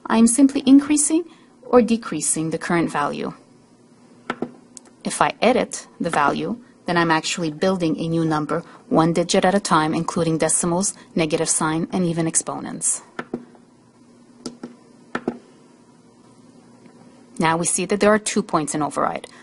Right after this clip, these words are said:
I'll return to my main menu again, where we see that the overrides icon is also purple, stating that there are some overrides. I will select the menu.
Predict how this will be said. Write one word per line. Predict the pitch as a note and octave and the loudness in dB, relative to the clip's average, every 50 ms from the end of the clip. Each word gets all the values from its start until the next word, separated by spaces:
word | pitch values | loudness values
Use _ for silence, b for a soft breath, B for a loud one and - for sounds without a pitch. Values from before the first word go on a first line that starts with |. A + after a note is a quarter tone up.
| B B - | B B -4
I'll | - E3 | -2 0
return | E3 D3 - - F3+ F#3 G3 | 0 0 2 4 4 4 4
to | - A#3+ | 4 4
my | G#3+ G#3+ | 4 6
main | A3 G#3 G3 G#3 G#3+ | 4 4 4 4 4
menu | F#3+ F3 E3+ E3 F3 G3+ | 4 4 2 2 2 2
again, | A3+ G#3+ D#3+ D3 F3+ B3 C#4 - B B B B B B _ _ _ _ _ - - - - - - - | 0 0 0 2 2 2 2 0 B B B B B B _ _ _ _ _ -20 -20 -20 -20 -20 -8 -2
where | - F3 E3 E3 | 2 2 4 4
we | F3 F3 | 2 0
see | - - - G3+ G3 | 0 0 0 -2 -2
that | G3 F#3 E3 | -2 -2 -4
the | - - - | -4 0 2
overrides | F3 F#3+ B3 C4+ A3 E3+ D3+ D3 D#3 - - - - - - - | 2 2 4 4 2 2 2 0 -2 -2 -2 -4 -4 -4 -4 -6
icon | D#3+ D3+ - - D#3 D3 D3 E3+ F3 B B B B - | -6 -6 -4 -2 -2 -2 -2 -4 -6 B B B B -4
is | - A#3+ A#3 - | -2 -2 2 4
also | A3+ G3+ - - E3 - | 2 2 2 0 -4 -6
purple, | - - D#3 C#3+ - - - E3 - - - _ _ - | -6 -6 -8 -8 -8 -10 -10 -10 -10 -14 -20 _ _ -6
stating | - - - E3+ E3 D#3+ E3+ F3 | -6 0 2 2 2 4 2 2
that | E3 F3+ F3 | 2 2 2
there | - E3+ | 2 2
are | E3 E3+ | 2 2
some | - - F#3 E3+ - | 2 0 0 -2 -2
overrides. | D#3 D3+ - C#3+ C#3+ C#3+ A#2+ - - - - - - - - - _ - - | -4 -4 -4 -4 -4 -4 -4 -4 -4 -4 -4 -2 -4 -8 -12 -14 _ -14 -8
I | - | -6
will | D#3 D3 | -4 -2
select | D3 - - E3 D#3+ E3+ G#3 - | -2 -2 -2 -2 -2 -4 0 4
the | C4+ | 6
menu. | C4 A#3+ G#3+ G#3+ G#3+ G#3+ A3+ A#3+ | 6 8 8 6 6 6 4 2